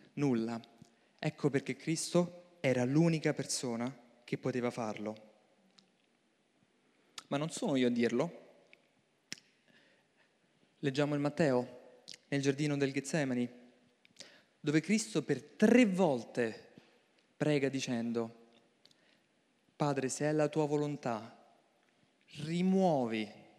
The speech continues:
questa coppa da me." Qual era questa coppa? Era la coppa dell'ira di Dio. L'ira che Dio aveva accumulato a motivo del nostro peccato, che lui doveva riversare,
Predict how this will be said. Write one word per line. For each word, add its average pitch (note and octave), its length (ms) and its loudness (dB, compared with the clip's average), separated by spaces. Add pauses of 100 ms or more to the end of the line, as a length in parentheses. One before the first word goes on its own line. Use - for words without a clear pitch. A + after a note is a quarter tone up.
(220)
questa - 360 -6
coppa A#2 540 -10 (320)
da C3 140 -6
me." A2+ 360 -6 (720)
Qual D3 200 -2
era A2 160 -2
questa A#2 280 -6
coppa? A2 420 -10 (920)
Era B2 240 -8
la A#2 120 -4
coppa - 760 -6
dell'ira C3+ 840 -6 (200)
di B2+ 180 -8
Dio. G#2+ 340 -12 (760)
L'ira F3 420 2
che C#3 220 -6
Dio G3+ 500 2
aveva D3+ 360 0
accumulato D3 840 -4
a C#3+ 100 -6
motivo E3 400 0
del D#3+ 180 6
nostro E3+ 600 2
peccato, A#2+ 520 -2
che C3+ 120 -4
lui E3+ 400 2
doveva D3 400 0
riversare, D3+ 1120 0